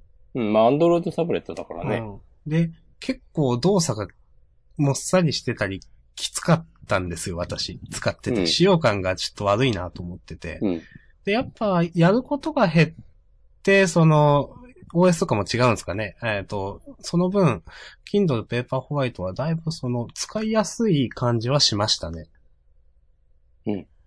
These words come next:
Speaker 2: うん。で、まあ、実際に使ってますという。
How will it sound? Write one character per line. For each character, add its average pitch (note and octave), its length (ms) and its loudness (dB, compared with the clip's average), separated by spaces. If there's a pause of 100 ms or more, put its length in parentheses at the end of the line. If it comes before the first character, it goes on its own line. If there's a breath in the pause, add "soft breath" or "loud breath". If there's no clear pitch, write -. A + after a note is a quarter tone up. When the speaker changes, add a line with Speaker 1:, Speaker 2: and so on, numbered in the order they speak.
Speaker 2:
う A2+ 80 -2
ん。 F#2+ 180 -4 (880)
で、 C#3 300 0 (400)
ま C#3+ 80 0
あ、 - 20 -4
実 A#2+ 120 0
際 A2+ 180 -2
に G#2+ 120 -4
使 - 200 -6
っ - 60 -10
て - 260 -12
ま F2 140 -8
す - 240 -12
と - 120 -18
い - 120 -20
う。 - 60 -20